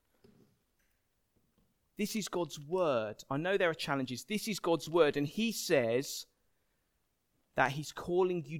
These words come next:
deeper in singleness. He's calling you to an undivided devotion. That's what he's doing. Can you hear him wooing you to deep heart-to-heart devotion?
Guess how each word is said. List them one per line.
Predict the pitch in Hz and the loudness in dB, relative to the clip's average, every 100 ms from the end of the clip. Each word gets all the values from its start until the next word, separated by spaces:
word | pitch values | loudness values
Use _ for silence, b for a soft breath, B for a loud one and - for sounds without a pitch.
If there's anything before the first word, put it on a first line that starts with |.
| - | -8
deeper | 156 131 - 117 101 - _ | -8 -8 -8 -8 -8 -10 _
in | 131 127 | -8 -8
singleness. | - 123 110 110 101 - _ - | -4 -4 -4 -8 -12 -18 _ -10
He's | 156 | -8
calling | - 180 196 196 175 | -6 2 4 4 2
you | 143 143 | -2 -4
to | 156 135 | -2 0
an | 135 - | -2 -2
undivided | 156 180 175 147 135 135 139 | -2 0 -4 0 0 0 -2
devotion. | 147 131 127 131 - 110 b b | -4 0 0 0 -6 -8 b b
That's | 160 - | -2 0
what | 165 156 | -4 -2
he's | 175 - | -6 -8
doing. | - 175 143 113 110 - _ _ _ _ _ _ - | 4 6 6 2 -4 -12 _ _ _ _ _ _ -6
Can | 160 | -2
you | 165 | -2
hear | 160 202 185 | 0 2 2
him | 160 156 135 147 | 2 -2 -4 -4
wooing | 165 214 196 185 160 | -2 2 4 4 2
you | 143 147 135 | 0 0 0
to | - 147 | 0 -6
deep | 123 - 196 208 - | -6 -4 -2 -2 -8
heart-to-heart | - 180 175 175 - 160 - 151 147 - | -8 2 4 4 -2 -6 2 4 4 0
devotion? | 135 131 135 - 113 110 | 0 2 2 -2 -8 -10